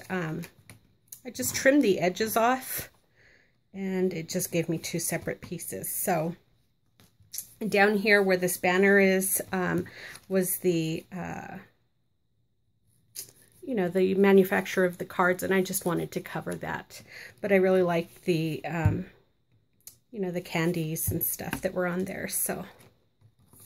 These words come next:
here we've got just a little pocket page with a couple of tags.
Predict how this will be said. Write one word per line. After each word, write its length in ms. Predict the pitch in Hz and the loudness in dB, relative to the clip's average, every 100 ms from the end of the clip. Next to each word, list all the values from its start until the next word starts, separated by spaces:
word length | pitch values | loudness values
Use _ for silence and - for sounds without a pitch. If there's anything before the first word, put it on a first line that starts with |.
| - _ _ _ _ _ _ _ _ _ _ _ | -20 _ _ _ _ _ _ _ _ _ _ _
here 140 | 202 | -6
we've 140 | 196 | -4
got 160 | 190 180 | -4 -10
just 240 | - - | -8 -6
a 40 | 190 | -4
little 200 | 190 185 | -4 -6
pocket 420 | - 185 - - | -6 -8 -8 -16
page 400 | - 185 185 196 | -8 -2 -2 -2
with 140 | 269 254 | -6 -6
a 60 | |
couple 320 | 254 214 202 233 | -8 -8 -6 -8
of 120 | 262 | -8
tags. 640 | - 170 - - - - | -8 -8 -8 -8 -8 -8